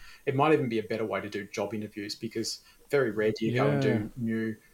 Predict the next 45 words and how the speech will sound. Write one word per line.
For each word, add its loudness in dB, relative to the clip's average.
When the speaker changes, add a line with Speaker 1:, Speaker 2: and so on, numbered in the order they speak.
Speaker 1:
you -4
know, 2
you 2
do 10
a 4
coding 4
Speaker 2:
Yeah. 4
Speaker 1:
interview 4
and 0
they 0
go, 2
"Here's 4
a 2
problem 0
statement, -2
let's -2
do -2
something -4
from -4
new," -2
and -2
you -2
spend -6
the -6
first -4
few -2
minutes -2
spinning -4
something -6
up -10
from -10
scratch, 0
and -4
Speaker 2:
Yeah. -4
Speaker 1:
very 4
rare 4
do -4
you 0
walk -2
into -2
a -2
place -2
and -2
they -2
go, -8